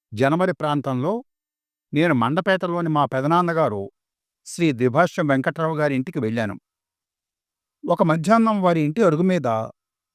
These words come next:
మా పెదనాన్నగారు కళ్ళజోడు పెట్టుకున్న ఒక మీసాల పెద్దాయనతో నవ్వుతూ కబుర్లు చెబుతున్నారు. మధ్య మధ్యలో వారిద్దరూ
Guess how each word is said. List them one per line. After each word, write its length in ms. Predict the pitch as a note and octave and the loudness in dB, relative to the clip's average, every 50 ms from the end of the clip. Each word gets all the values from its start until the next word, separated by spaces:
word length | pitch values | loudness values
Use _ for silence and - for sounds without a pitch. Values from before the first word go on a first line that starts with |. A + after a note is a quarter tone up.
| _ _ - | _ _ 0
మా 120 | C#3+ D3 | 2 2
పెదనాన్నగారు 840 | C3+ B2 A#2+ B2 C#3 D3+ D#3 D#3 D#3+ D3+ D3 D3 C#3 C#3+ C#3 D#3 - _ _ _ _ _ _ _ _ _ _ _ _ _ _ - | 2 2 0 2 2 2 2 2 2 0 -2 -2 -2 -2 -4 -4 -8 _ _ _ _ _ _ _ _ _ _ _ _ _ _ 2
కళ్ళజోడు 440 | - C#3 D#3+ F3+ F3+ G3+ G#3 G3 | 4 6 6 8 8 8 8 8
పెట్టుకున్న 440 | F3+ G#3 G3 E3+ F3 - F#3 F#3 F#3 | 6 2 0 -2 -2 -4 -4 -4 -4
ఒక 180 | F3+ E3 C#3+ D#3+ | -4 -4 -4 -2
మీసాల 380 | C#3+ C3+ C#3 C3+ G3 F#3 F3+ | -2 -2 -2 0 0 0 0
పెద్దాయనతో 760 | D#3+ - C#3+ C3 B2+ D3+ D#3+ D#3+ D3 C3 - E3 D#3+ F#3 - - _ _ - | 0 -2 -4 -2 -2 0 0 0 0 -2 -4 -6 -6 -8 -12 -14 _ _ -4
నవ్వుతూ 580 | A#2+ B2+ C3 C#3 D3+ D#3 - F#3 D#3 D#3+ - - _ - | -2 -2 -2 -2 -2 -4 -2 -2 -2 -2 -4 -8 _ -2
కబుర్లు 260 | C3 B2+ D3+ D#3 D#3 | 0 0 0 -2 -2
చెబుతున్నారు. 580 | C3 C3+ A#2+ G#2 - C3+ B2 A2 F2+ F2 - - _ _ _ _ _ _ _ _ _ _ _ _ _ _ _ _ _ _ _ _ _ _ _ - | -4 -6 -8 -6 -6 -6 -6 -6 -8 -10 -12 -16 _ _ _ _ _ _ _ _ _ _ _ _ _ _ _ _ _ _ _ _ _ _ _ 0
మధ్య 220 | D#3 D3+ D#3 F#3 | 0 2 2 2
మధ్యలో 340 | G3+ A3 G3+ D#3+ G#3 G#3+ A3+ | 2 2 4 6 6 6 8
వారిద్దరూ 640 | A3 G#3 F#3+ D#3+ D3 C#3 C#3 F3 G3 G3+ D3 G#2 - | 8 6 4 4 2 0 0 0 0 0 0 -2 -4